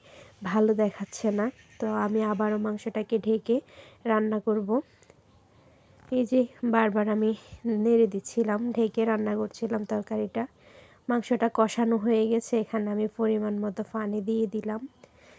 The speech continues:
পানি দিয়েও আমি আবারও রান্না করব আধা ঘন্টা মতো, মাংসটা যাতে ভালো করে সিদ্ধ হয়ে যায়। মাংসটা আমার এ পর্যায়ে অনেকটাই ভালো সিদ্ধ হয়ে আসছে। তারপর আমি এই ঝোলটা অনেকটাই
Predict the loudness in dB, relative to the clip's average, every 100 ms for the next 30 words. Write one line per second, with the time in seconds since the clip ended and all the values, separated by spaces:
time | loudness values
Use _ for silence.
0 | -20 -20 _ -4 2 4 4 4 4 4
1 | 4 4 4 4 4 4 4 2 2 0
2 | 0 0 2 0 -2 -6 -6 -2 -2 0
3 | -2 -2 -2 -4 -6 -6 -8 -2 -2 0
4 | 0 2 0 0 -2 -2 -2 -2 -4 -4
5 | -4 -4 -2 0 2 2 0 2 0 -2
6 | -8 -20 -20 -20 -20 -18 -4 0 0 0
7 | -2 0 2 2 2 2 0 0 2 4
8 | 2 -2 -2 0 0 0 0 0 0 0
9 | 0 0 -2 0 0 -2 -4 -6 -4 -4
10 | -6 -20 -20 -14 -6 -6 -4 -2 0 2
11 | 2 2 0 2 2 2 2 2 -2 0
12 | 0